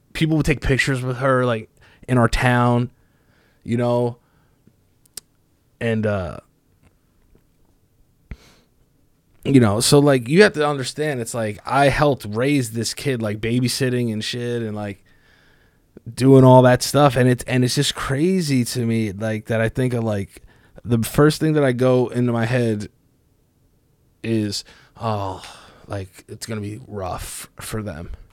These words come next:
Because, like, kids are such fucking pieces of shit. <laughs> So mean to each other.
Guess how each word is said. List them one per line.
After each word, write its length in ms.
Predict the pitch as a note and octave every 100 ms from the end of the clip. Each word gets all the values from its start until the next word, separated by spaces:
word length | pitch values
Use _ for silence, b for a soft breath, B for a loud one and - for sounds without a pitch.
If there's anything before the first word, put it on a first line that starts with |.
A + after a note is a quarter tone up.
| _ _ _ _ _ _ _ _ _ _ _ _ _ _ _ _ -
Because, 320 | G#2+ G2+ G#2
like, 160 | G2
kids 260 | - A2 G2
are 40 |
such 240 | - G#2 -
fucking 240 | G2+ G2+
pieces 300 | - G#2 F#2+
of 60 | F#2+
shit. 500 | - - A2 F2 - _ _ _ _
<laughs> 60 | B B B B B B B B B B B
So 260 | - - D3 C3+
mean 260 | D#3 E3
to 180 | - G3+
each 180 | F#3+ -
other. 480 | F3 - - -